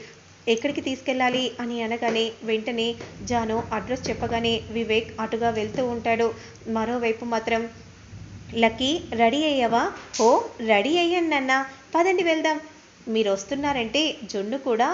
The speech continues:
చాలా సంతోషపడతారేమో. నేను కేవలం వాడి కోసం కాదు వచ్చేది, నీ సంతోషం కోసమే వస్తున్నాను"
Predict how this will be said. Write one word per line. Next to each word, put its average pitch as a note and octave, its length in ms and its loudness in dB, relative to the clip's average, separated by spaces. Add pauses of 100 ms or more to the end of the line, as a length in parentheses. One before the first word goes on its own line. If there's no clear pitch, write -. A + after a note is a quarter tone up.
(180)
చాలా G#3 360 0 (160)
సంతోషపడతారేమో. D4 1080 0 (680)
నేను A3+ 280 2
కేవలం B3 460 2 (460)
వాడి G#3+ 340 0
కోసం B3+ 360 0
కాదు G#3+ 280 2
వచ్చేది, G#3+ 420 2 (380)
నీ A#3 200 0
సంతోషం B3+ 540 -2
కోసమే A#3 380 -2
వస్తున్నాను" G#3+ 580 0